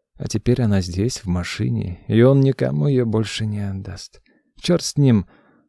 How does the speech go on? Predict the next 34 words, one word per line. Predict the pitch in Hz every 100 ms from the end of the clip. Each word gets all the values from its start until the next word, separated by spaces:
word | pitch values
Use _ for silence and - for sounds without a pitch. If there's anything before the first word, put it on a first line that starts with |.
| _ _
Попробует | 160 156 180 147 135
через | - 127
Бобрика | 113 135 120 113 110 101 90 - _
пробить | - 113 107 110
вопрос | 110 101 110 104
с |
разводом, | 101 101 104 110 87 87 -
чтобы | - 110 101
следующее | - 107 101 92 107
заседание | 104 - 107 107 92
было | 92 90
последним. | 87 - - 82 - - _ _ _ _ _ _ _
А | - -
Новый | 117 117 110
год | 107 113 107
они | 107
будут | 107 107 101
встречать | - 95 - 107
уже | 98 92 104
втроем. | - - 78 87 92 - _ _ _ _ _ _ _ _
Если | 107 104 -
бы | 101 107
еще | - 110
удалось | 104 107 104 - -
до | 113 110
Нового | 113 113 104 110
года | 113 110 101
по | 104
правилам | - 113 107 107
отношения | 104 110 110 - 127 120 87
оформить... | - 92 90 - - - _ _ _ _
Нет, | 113 101 92 -
не | 113
удастся. | 92 92 90 - -